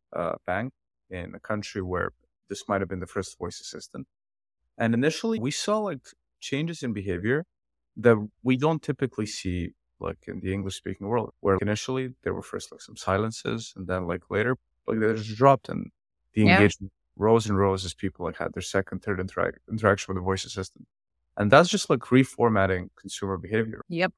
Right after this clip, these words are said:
Speaker 1: And we see much higher initial success rates, actually, in markets where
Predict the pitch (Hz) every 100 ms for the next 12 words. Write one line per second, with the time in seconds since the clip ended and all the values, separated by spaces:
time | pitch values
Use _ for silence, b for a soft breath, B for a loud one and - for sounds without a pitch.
0 | - 95 95 90 104 113 170 143 151 -
1 | - - _ - 131 131 117 - 107 110
2 | - 117 - - 120 - 104 - 92 -
3 | - 98 92 95 98 98 - 95 95 98